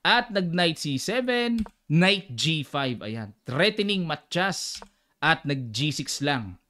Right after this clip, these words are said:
Okay, para syempre mapigilan at may knight F five mamaya, mga ganon. Pero syempre may drawback din ang black dito dahil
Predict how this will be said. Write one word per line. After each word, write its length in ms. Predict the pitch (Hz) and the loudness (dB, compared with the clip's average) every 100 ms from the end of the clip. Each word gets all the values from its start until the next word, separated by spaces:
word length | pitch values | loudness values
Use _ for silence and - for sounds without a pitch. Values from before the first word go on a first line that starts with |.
| _ _ _ _ - | _ _ _ _ -4
Okay, 280 | 127 165 175 | 0 4 2
para 400 | 139 123 131 131 | 4 2 4 2
syempre 840 | 135 135 135 165 156 139 123 110 - _ _ | 2 0 2 2 4 2 0 -4 -10 _ _
mapigilan 960 | 120 117 117 139 202 202 196 185 185 - | -6 -2 0 2 2 4 4 4 2 0
at 480 | 139 135 135 - - 117 | 0 2 0 -4 -12 -4
may 160 | 110 | 0
knight 240 | 113 120 - | 0 -2 -4
F 160 | 120 | -8
five 240 | - 120 123 | -4 0 0
mamaya, 400 | 127 156 190 185 | 0 2 2 2
mga 400 | 185 175 180 180 | 0 0 2 2
ganon. 320 | 175 175 170 | 2 0 -2
Pero 480 | 151 151 151 147 143 | -2 0 2 0 0
syempre 320 | 247 247 185 | -4 -4 -4
may 80 | 180 | -2
drawback 480 | 165 170 160 151 | 2 2 0 -2
din 160 | 156 143 | -4 -4
ang 160 | 156 139 | -2 -2
black 160 | 139 | -4
dito 400 | 143 277 160 147 | -4 -4 -2 -2
dahil 720 | 127 120 123 127 131 123 120 | 0 -2 0 0 0 0 -2